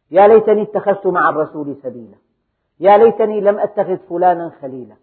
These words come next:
يا حسرتا على ما فرطت في جنب الله. الإيمان سيحصل لكن ما في عمل. كما لو أن الطالب عرف السؤال بس ما له دارس،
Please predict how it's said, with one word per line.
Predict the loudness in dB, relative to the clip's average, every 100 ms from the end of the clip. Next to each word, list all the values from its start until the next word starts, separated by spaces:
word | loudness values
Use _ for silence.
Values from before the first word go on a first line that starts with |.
| _ _ _ _ _ _
يا | 2 2
حسرتا | 4 -2 -2 0 2
على | 2 2 2 0
ما | -2
فرطت | -4 -4 -4 -6
في | -12 -12
جنب | -12 -12
الله. | -16 -18 -20 _ _ _ _ _ _ _ -16
الإيمان | -8 2 2 4
سيحصل | 2 0 -8 -10 -10 _ _ _ _ _ _
لكن | -20 -14
ما | -14
في | -14
عمل. | -18 -18 -20 _ _ _ _ _ _ _ _ _ _ _ _ -6
كما | 2
لو | 2 2
أن | -2 -4
الطالب | -10 -6 -6 -6 -10 -12 _ _ _ _ _ _ _ _ _ _ 0
عرف | 2 4 0 -2
السؤال | 0 2
بس | 0 -8
ما |
له | -12
دارس، | -10 -12 -14